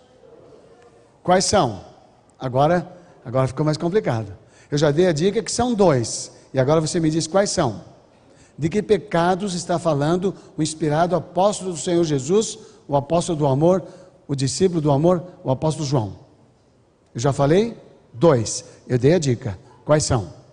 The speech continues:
Natureza e ato. Ele está falando da natureza pecaminosa e do ato pecaminoso.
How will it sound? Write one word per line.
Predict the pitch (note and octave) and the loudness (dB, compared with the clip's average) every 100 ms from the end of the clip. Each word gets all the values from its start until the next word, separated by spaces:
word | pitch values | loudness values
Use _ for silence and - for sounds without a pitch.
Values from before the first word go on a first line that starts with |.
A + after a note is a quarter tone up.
| _ _ _ _ _ _ _ _ _ _ _ _ _ _ _ _ _ _ _ _ | _ _ _ _ _ _ _ _ _ _ _ _ _ _ _ _ _ _ _ _
Natureza | A#2+ B2+ D#3+ E3+ F3 D#3 D3 F3+ F#3+ B3+ C4 - - - _ _ _ _ _ - | -6 0 2 2 4 6 6 6 4 0 0 -4 -20 -20 _ _ _ _ _ -2
e | G3+ | 4
ato. | E3 D#3 - A#2 - - - _ _ _ _ _ _ _ _ _ _ _ _ _ _ | 4 4 0 -4 -4 -14 -20 _ _ _ _ _ _ _ _ _ _ _ _ _ _
Ele | D#3+ | -2
está | E3+ G3+ | 2 2
falando | F#3 F#3+ F3 | 4 2 4
da | E3+ | 4
natureza | E3+ E3+ D#3+ D#3 G3+ A#3+ | 2 2 2 6 6 4
pecaminosa | A3 A3 G#3+ G3 F#3 G3+ A3+ C4 A#3 - - - | 2 2 2 2 4 2 2 -2 -6 -14 -20 -14
e | - | -8
do | F#3 F#3+ | 0 2
ato | F#3 F3 - E3+ | 4 2 -4 -6
pecaminoso. | E3 - D3+ C#3 B2 A2+ - | -6 -2 0 2 2 0 -6